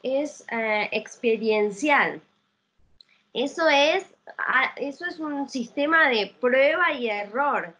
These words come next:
Mira, cuando estuve allá dando el taller sobre, sobre, bueno, publicación de artículos científicos,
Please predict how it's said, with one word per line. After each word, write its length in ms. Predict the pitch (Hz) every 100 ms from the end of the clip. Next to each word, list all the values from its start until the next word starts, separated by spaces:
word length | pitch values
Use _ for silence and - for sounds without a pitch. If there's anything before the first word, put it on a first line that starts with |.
| _ _ _ _
Mira, 220 | 233 262
cuando 220 | 226 202 185
estuve 300 | 202 262 294
allá 340 | 294 277 262
dando 300 | 240 226 226
el 100 | 220
taller 560 | 196 202 233 370 285 226
sobre, 760 | - 202 185 180 175 165 160 - _
sobre, 760 | - 185 170 175 170 165 156 - -
bueno, 380 | 175 185 165 147 143 -
publicación 520 | - 170 170 160 190 190
de 60 |
artículos 480 | 185 - 180 196 185
científicos, 920 | 190 180 180 277 - 233 - - -